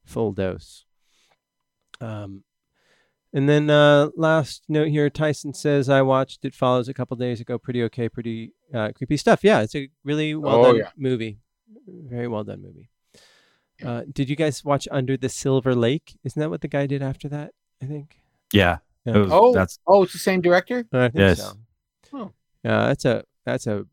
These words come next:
Speaker 1: pretty fucked up movie. Um, I don't think it,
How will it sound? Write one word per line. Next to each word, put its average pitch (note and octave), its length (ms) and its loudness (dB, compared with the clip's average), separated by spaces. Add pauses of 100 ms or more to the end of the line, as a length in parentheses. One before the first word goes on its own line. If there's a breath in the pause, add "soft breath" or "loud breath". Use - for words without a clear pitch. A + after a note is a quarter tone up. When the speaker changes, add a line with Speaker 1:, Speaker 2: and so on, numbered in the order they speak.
(160)
Speaker 1:
pretty G#2+ 220 -6
fucked - 300 -8
up F#2 120 -8
movie. G#2 400 -12 (280)
Um, F2+ 460 -14 (720)
I C3 160 -6
don't C3 360 -4
think A#2 160 -8
it, - 100 -12